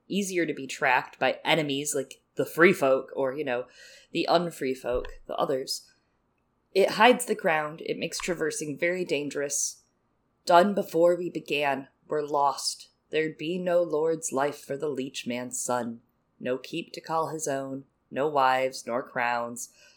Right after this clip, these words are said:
Only a wildling's sword in his belly, and then an unmarked grave. The snow's taken it all from me, the bloody snow. Snow had ruined him once before. Snow and his pet pig."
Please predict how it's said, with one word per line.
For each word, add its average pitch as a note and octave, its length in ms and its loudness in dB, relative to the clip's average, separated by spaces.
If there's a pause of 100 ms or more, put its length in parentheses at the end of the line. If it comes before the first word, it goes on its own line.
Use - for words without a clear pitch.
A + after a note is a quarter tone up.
(160)
Only A3 360 6
a B3+ 120 8
wildling's G3 720 4
sword E3 360 4
in C#3+ 140 -4
his D3 240 -10
belly, B2 500 0
and A#2 240 -8
then B2+ 260 0
an B2+ 240 -8
unmarked A#2 600 -6
grave. A2+ 420 -6 (480)
The D3 100 2
snow's D#3 540 4
taken D#3+ 320 0
it D3+ 100 0
all C#3+ 240 6
from C#3 260 -6
me, B2+ 360 -10
the C3 100 -2
bloody C#3+ 340 2
snow. C#3 540 -4 (300)
Snow C3+ 380 -2
had C#3+ 140 -4
ruined C3+ 300 -4
him C#3 100 -6
once C3+ 280 -4
before. D3+ 580 -2 (160)
Snow C3 400 -2
and B2 80 -2
his A2+ 140 -6
pet - 360 -4
pig." C3+ 460 -2